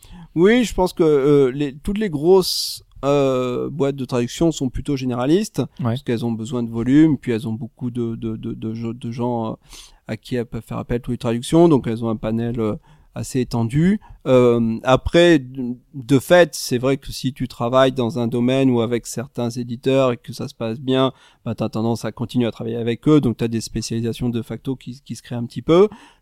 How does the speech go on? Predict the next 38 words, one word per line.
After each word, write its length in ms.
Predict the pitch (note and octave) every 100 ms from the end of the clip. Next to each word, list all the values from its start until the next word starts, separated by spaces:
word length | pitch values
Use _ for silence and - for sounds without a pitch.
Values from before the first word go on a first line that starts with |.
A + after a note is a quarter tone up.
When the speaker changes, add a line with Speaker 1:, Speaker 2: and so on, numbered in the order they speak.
| _ _ - F#3+
Speaker 1:
Chez 240 | D3 -
les 180 | D#3 D3
indépendants, 600 | E3 D#3 C#3+ D3 E3 G3
c'est 240 | - C#3+ - _
un 180 | C#3+ B2
peu 240 | - C#3+
plus 200 | - C3
marqué, 720 | B2+ B2 - - C#3 D#3+ F3+
enfin, 280 | F3 - B2
quoi 200 | - C3+
qu'il 140 | B2+ B2
y 20 |
en 40 |
a 100 | B2+
qui 220 | - B2+
traduisent 340 | - A#2 A#2 A#2
un 80 | A2+
peu 140 | A2+
de 40 | -
tout. 260 | - D#3 F3 _ _ _
Euh, 400 | A#2+ A#2+ A#2 A2+ A#2 A#2+ -
nous, 680 | B2+ C3 C#3 D3 D3 D#3+ E3
c'est 140 | -
vrai 140 | C3+ D3
que 40 |
notre 240 | C3 A#2 -
philosophie, 640 | - C3+ B2 B2 A#2 - D3
c'est 160 | -
de 60 | A#2
s'amuser 640 | - - - A#2+ A#2 A#2+ B2+
avant 220 | B2 A#2
tout, 260 | - D#3
donc 260 | D3+ B2 -
on 140 | B2
a 60 | A#2 - _
plutôt 300 | - - D3
tendance 400 | C3+ B2 C3+ -
à, 360 | A#2+ A2+ B2+